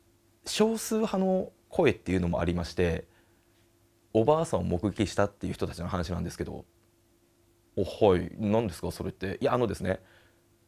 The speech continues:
その、おばあさんを目撃したよって言ってる人たちの中でも、ほんと数人です、が言ってたのが、Kさんが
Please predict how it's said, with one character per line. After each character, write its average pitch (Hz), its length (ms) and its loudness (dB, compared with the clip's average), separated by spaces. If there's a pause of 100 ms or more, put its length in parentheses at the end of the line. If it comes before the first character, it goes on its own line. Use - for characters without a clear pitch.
(120)
そ - 160 0
の、 135 260 2 (420)
お 127 140 8
ば 185 260 10
あ 185 40 -2
さ 156 100 0
ん 104 60 6
を - 20 4
目 90 180 2 (140)
撃 120 240 -8
し - 60 -12
た 131 80 6
よ 143 120 8
っ 165 40 -6
て - 320 -8
言 92 100 2
っ - 20 0
て - 160 -2
る 90 80 -2
人 - 120 -2
た 85 40 -4
ち - 100 -8
の 85 80 -4
中 85 180 0
で 85 80 -2
も、 92 320 4 (320)
ほ 185 180 4
ん 202 60 0
と 208 120 -2
数 170 280 -2
人 156 160 -2
で 131 80 0
す、 - 240 -14 (480)
が 135 100 6
言 127 120 4
っ - 20 -18
て - 100 -4
た 113 100 2
の 85 100 -2
が、 90 280 6 (840)
K 185 240 6
さ 147 180 4
ん 143 100 0
が 175 260 4